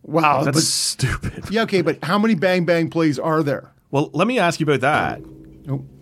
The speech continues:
Speaker 1: it's okay. Beer's still up.
Speaker 2: All right.
Speaker 1: We're good.
Speaker 2: Um, I would have liked to have seen, I think, something put in play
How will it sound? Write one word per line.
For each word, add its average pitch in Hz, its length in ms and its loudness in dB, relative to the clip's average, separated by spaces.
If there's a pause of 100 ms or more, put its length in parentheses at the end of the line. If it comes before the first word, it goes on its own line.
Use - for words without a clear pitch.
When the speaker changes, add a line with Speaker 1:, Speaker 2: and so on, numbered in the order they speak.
(240)
Speaker 1:
it's - 120 -16
okay. 139 160 -2
Beer's 135 280 0
still 143 180 -2
up. - 60 2
Speaker 2:
All 90 60 4 (200)
right. 131 580 2
Speaker 1:
We're 147 120 -4
good. 165 280 -6
Speaker 2:
Um, 123 720 2 (1040)
I 180 180 2
would 254 180 2
have 147 140 0
liked 117 420 2 (260)
to 135 180 0
have 107 100 0
seen, 101 600 0 (1160)
I 117 80 -2
think, 113 600 -2 (640)
something 156 800 -2
put 135 220 0
in 123 160 2
play 98 640 0